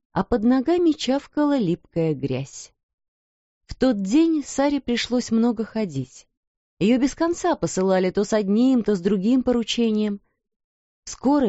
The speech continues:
ее жалкая поношенная одежда промокла насквозь.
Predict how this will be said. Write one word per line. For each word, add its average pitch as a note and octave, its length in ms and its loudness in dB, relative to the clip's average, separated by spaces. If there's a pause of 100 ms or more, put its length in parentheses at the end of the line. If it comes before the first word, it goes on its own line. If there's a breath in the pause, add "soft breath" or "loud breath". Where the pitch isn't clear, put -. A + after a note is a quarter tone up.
(100)
ее F#3+ 240 2
жалкая G3 460 0
поношенная F#3+ 720 -2
одежда F3 720 -2 (460)
промокла A#3+ 580 2
насквозь. G3 840 -4